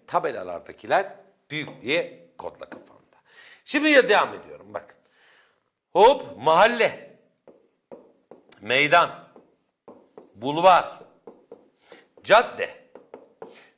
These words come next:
ve sokak adlarının her birini büyük yazar. Mesela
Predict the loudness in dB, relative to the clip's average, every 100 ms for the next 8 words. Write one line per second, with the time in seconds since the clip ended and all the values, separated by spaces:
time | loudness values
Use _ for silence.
0 | 0 0 0 -6 -10 -8 -4 -2 -2 -4
1 | -4 -6 -8 -20 -20 _ _ -20 -20 -8
2 | -6 -6 -8 -14 -16 -20 -20 _ -20 -20
3 | -20 -20 -20 -20 -20 _ _ _ -20 -20
4 | -8 -6 0 -2 -2 -12 -20